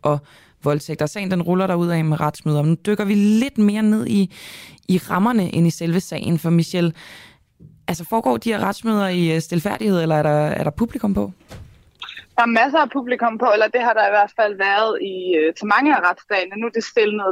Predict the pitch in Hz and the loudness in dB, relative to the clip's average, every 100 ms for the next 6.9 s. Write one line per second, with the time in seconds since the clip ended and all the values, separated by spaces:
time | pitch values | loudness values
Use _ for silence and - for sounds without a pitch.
0 | 196 165 - - 220 220 - - 196 - | 0 0 0 -2 2 2 0 -4 -10 -4
1 | 185 175 180 175 - 175 165 170 190 - | -4 -2 -2 -2 -2 0 2 0 0 -2
2 | 170 170 175 185 190 - 180 - 175 170 | -2 -2 0 0 -2 -2 -4 -2 0 0
3 | 190 208 208 190 165 151 180 185 220 180 | 2 2 2 0 0 2 2 2 2 2
4 | 170 165 - 104 - - - - - 277 | 0 0 0 -2 -4 -10 -8 -4 0 4
5 | 254 202 208 240 302 320 247 240 262 247 | 4 2 2 2 2 0 4 4 2 0
6 | 226 208 220 220 220 214 220 262 - | 0 2 2 2 2 2 2 -2 -2